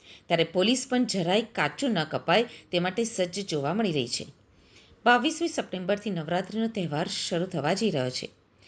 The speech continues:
નવરાત્રિના નવ દિવસ દરમિયાન વિવિધ પાર્ટી પ્લોટો ક્લબમાં મોટા પાયે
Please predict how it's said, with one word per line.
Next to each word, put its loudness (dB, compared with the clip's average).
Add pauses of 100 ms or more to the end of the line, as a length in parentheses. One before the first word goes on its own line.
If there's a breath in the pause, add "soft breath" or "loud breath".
(260 loud breath)
નવરાત્રિના 2
નવ 0
દિવસ -4
દરમિયાન -2
વિવિધ 0
પાર્ટી 0
પ્લોટો 0
ક્લબમાં -2
મોટા 2
પાયે 0